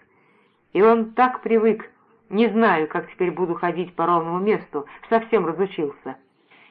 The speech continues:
И был ещё Киев другой, среди оживления, говора, шума, хранивший в своей многовековой тишине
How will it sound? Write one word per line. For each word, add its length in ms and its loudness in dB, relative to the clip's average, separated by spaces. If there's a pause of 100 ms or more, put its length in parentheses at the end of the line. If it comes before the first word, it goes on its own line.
(140)
И 120 2
был 240 6
ещё 340 2
Киев 400 0
другой, 560 4
среди 220 4
оживления, 720 2
говора, 460 4
шума, 420 2
хранивший 540 0
в 80 -12
своей 320 4
многовековой 680 2
тишине 640 -2